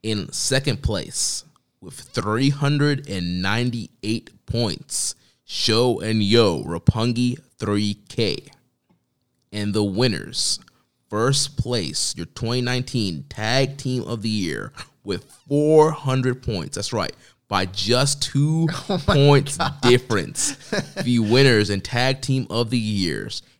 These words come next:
Speaker 1: Ain't Nobody Realer Than Gorilla, the Gorillas of Destiny, Tama Tonga, and Tanga Loa.
Speaker 2: Yo, that, that's gotta be one of the closest votes we've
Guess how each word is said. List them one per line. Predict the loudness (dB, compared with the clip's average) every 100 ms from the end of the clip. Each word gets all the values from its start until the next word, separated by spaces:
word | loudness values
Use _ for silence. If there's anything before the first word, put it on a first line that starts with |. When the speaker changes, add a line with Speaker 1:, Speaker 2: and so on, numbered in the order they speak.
| _ -4
Speaker 1:
Ain't | -4 -2
Nobody | 0 2 2 4 4 4 4 2
Realer | -2 -2 2 4 4 2 0
Than | -2 2 4 4 4
Gorilla, | 4 4 4 4 2 0 -2 -6 -12
the | -8
Gorillas | -4 -4 0 2 4 2
of | 0
Destiny, | 0 0 -2 0 -2
Tama | -4 -4 -2 -2 -2
Tonga, | -2 -2 0 -2 -2
and | -10 -12
Tanga | -10 -6 -4 0
Loa. | 0 0 -4 -10 -14 _ _ _
Speaker 2:
Yo, | -6 -6 -6
that, | -6 0 0 -2 -8 _ _ _ _ -6
that's | -4 -2 -2
gotta | 0 0
be | 0 -2
one | -4
of | -6
the |
closest | -6 -4 -2 -2 -4 -6
votes | -6 -6
we've | -8 -10